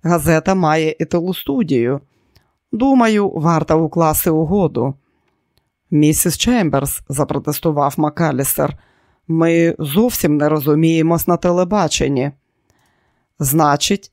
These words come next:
доведеться навчитися тільки й усього». Так Леслі поклала перше каміння в основу величезної імперії.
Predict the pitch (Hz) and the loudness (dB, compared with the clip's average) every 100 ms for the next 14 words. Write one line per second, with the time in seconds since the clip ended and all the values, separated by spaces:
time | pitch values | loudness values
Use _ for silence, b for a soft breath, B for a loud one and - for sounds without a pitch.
0 | _ 139 147 160 165 175 - 226 240 - | _ 0 0 2 0 0 0 0 0 0
1 | 381 381 175 - 160 151 160 - 277 285 | -2 0 0 0 0 -2 -4 -2 -2 0
2 | 226 175 180 - 156 156 175 170 _ b | 0 2 0 2 0 2 0 -4 _ b
3 | b b b b b b _ _ - 202 | b b b b b b _ _ -2 -2
4 | 214 - - - 143 160 180 240 247 254 | -2 -8 -16 -2 0 2 0 -2 -2 -2
5 | 175 165 165 156 - 185 214 - 262 262 | 2 2 2 0 -2 0 0 0 0 0
6 | 240 165 156 156 165 170 _ 135 143 - | 2 2 2 2 0 -4 _ -4 -4 0
7 | 170 156 156 175 - 143 123 135 - 143 | 0 2 0 -4 -6 -4 -4 -4 -2 -2
8 | 135 143 139 135 156 165 170 135 123 135 | -2 -2 0 0 0 0 0 -2 -4 -4